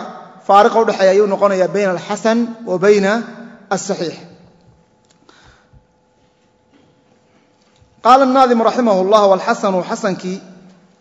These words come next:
almacruufu ka la garanayo weeye turuqan min jihati turuq." Almacruufu turuquh. Turuqda wuxuu u jeedaa sheekhu asaaniidii buu u jeedaa, sanadkiisaa la garanayaa buu u jeedaa.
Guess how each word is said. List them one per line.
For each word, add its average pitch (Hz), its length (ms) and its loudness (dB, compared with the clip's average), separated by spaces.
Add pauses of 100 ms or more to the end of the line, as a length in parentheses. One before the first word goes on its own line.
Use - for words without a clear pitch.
almacruufu 220 920 0
ka 240 120 -2
la 214 120 2
garanayo 214 480 2
weeye 185 300 2
turuqan 196 480 0
min 196 120 -6
jihati 196 240 -2
turuq." 247 300 0 (500)
Almacruufu 196 540 0
turuquh. 240 420 -2 (520)
Turuqda 269 280 0
wuxuu 240 200 0
u 254 40 -6
jeedaa 226 200 2
sheekhu 233 340 0
asaaniidii 202 720 0
buu 196 140 -8
u 202 40 -10
jeedaa, 160 300 -4
sanadkiisaa 226 600 0
la 175 100 0
garanayaa 175 440 -2
buu 165 100 -8
u - 40 -12
jeedaa. 131 320 -14